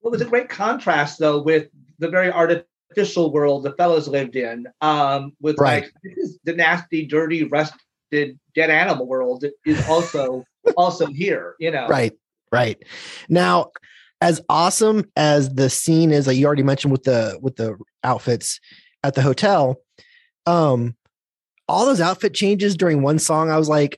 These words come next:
Speaker 2: um, "I don't think that's physically possible." <laughs> I mean, the, uh, the outfits were awesome, but I'm like, 'cause in my brain started to go,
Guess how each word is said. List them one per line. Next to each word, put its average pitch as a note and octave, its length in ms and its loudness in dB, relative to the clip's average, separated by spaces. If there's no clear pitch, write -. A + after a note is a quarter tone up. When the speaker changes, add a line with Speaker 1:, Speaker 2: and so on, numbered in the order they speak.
Speaker 2:
um, F3+ 560 2
"I D#3+ 140 0
don't C4+ 360 -2
think A3 160 -2
that's D#3+ 200 -2
physically F3 440 0
possible." C#3 640 0
<laughs> - 1700 -6
I A3+ 140 2
mean, A3 160 2
the, F#3+ 140 -2
uh, E3+ 180 -4
the F#3 100 0
outfits D4 420 2
were E3 300 0
awesome, D#3+ 600 0
but G3 140 2
I'm F#3 140 2
like, E3+ 340 0
'cause F#3+ 200 0
in A3 100 2
my G#3 100 0
brain F#3 220 2
started E3+ 220 0
to D#3 60 2
go, C#3+ 220 0